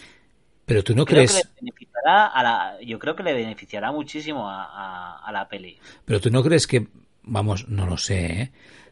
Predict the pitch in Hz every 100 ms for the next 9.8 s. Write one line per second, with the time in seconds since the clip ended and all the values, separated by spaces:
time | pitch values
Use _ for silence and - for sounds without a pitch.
0 | _ _ _ _ - 123 113 104 127 127
1 | 131 131 120 131 131 - 143 - 139 123
2 | 120 123 135 - 156 143 135 127 135 131
3 | 123 139 170 117 98 - 107 104 101 101
4 | 98 98 98 95 98 98 - 98 101 123
5 | 117 120 117 113 113 117 120 123 117 117
6 | 117 120 123 120 - _ _ _ 113 120
7 | 117 117 117 120 - _ _ 120 117 131
8 | 120 156 175 165 127 120 117 123 117 127
9 | 127 131 131 - 135 156 190 202